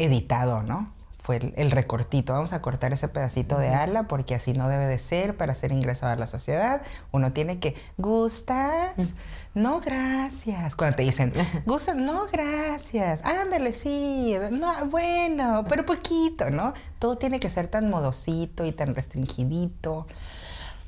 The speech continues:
Speaker 1: Y eso va mermando nuestra confianza en nosotros mismos, porque, pues, entonces, a ver, tengo que decir la verdad, pero cuando digo la verdad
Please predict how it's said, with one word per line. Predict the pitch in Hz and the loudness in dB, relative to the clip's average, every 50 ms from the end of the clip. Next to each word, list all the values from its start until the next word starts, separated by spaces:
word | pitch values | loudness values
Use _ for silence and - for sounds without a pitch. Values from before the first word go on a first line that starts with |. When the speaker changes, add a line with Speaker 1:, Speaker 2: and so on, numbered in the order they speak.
| - - - - - - | -14 -14 -14 -14 -10 -4
Speaker 1:
Y | - 202 214 | 0 2 2
eso | 240 233 233 - 320 | 4 2 2 2 2
va | 302 294 269 | 2 2 2
mermando | 254 262 269 269 262 254 262 262 254 240 226 202 196 208 | 2 2 2 2 2 2 2 2 4 4 4 4 4 2
nuestra | 214 196 170 151 - - 147 143 139 | 2 2 2 0 0 0 -2 -2 0
confianza | - 131 131 131 - - 131 120 117 123 120 - - 147 160 165 - - - - | 0 0 0 0 2 2 0 2 2 0 -2 -2 -2 -2 -2 -4 -6 -12 -4 0
en | 143 135 | 2 4
nosotros | 131 123 - - 123 - - 117 127 - 180 | 4 4 2 -2 -4 -4 -2 -4 -4 0 0
mismos, | 240 320 359 359 254 180 156 139 - | 0 0 0 0 -2 -2 -2 -4 -4
porque, | - 156 143 139 - 147 135 | -4 -4 -4 -2 -2 -2 -2
pues, | - 147 135 - - | 0 0 0 0 2
entonces, | 135 127 131 - 156 165 170 175 - 220 220 226 - - - - - - - - - - - - - | 2 2 2 2 0 -2 -2 -2 0 -2 -2 -2 -4 -8 -16 -20 -20 -20 -20 -20 -20 -20 -18 -12 -4
a | 123 127 127 | -2 0 2
ver, | 127 131 127 120 123 131 | 4 4 4 2 0 -2
tengo | - - 196 214 254 - | -2 0 0 0 0 0
que | - 202 | -2 -4
decir | 170 - - 170 | -2 -2 -2 -2
la | 180 202 202 | 0 0 0
verdad, | 208 180 147 143 139 147 175 196 202 190 175 165 175 - - - - - - - - - - - - - - - - - - - - - - - - - | 0 0 2 2 2 2 2 0 0 -2 -2 -4 -6 -8 -14 -18 -20 -20 -20 -18 -18 -16 -16 -14 -14 -16 -16 -16 -20 -20 -20 -20 -18 -18 -18 -16 -12 -6
pero | - 143 139 143 139 | -4 -2 -2 -2 -4
cuando | - 135 131 131 127 | -4 -4 -2 0 0
digo | 143 151 160 | 0 0 0
la | 170 170 170 | 0 -2 0
verdad | 170 170 170 175 175 196 196 185 165 | 0 0 0 0 0 2 2 2 2